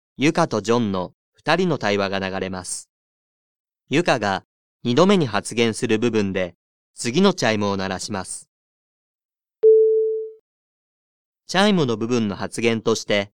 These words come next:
最も適切なものを、それぞれ、あからえの中から選びなさい。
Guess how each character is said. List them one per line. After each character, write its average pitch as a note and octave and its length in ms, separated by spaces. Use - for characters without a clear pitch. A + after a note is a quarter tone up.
最 G#2+ 160
も F#3+ 120
適 - 200
切 B2+ 280
な B2 80
も A#2+ 100
の A2+ 200
を、 F2 120
そ A#2+ 140
れ C#3 120
ぞ A2+ 120
れ、 F#2 220
あ C#3+ 140
か C3 160
ら G2+ 160
え A#2+ 80
の D#3 80
中 C#3 200
か - 120
ら A#2+ 160
選 A2 160
び G#2 80
な G2+ 140
さ G#2 140
い。 F2+ 100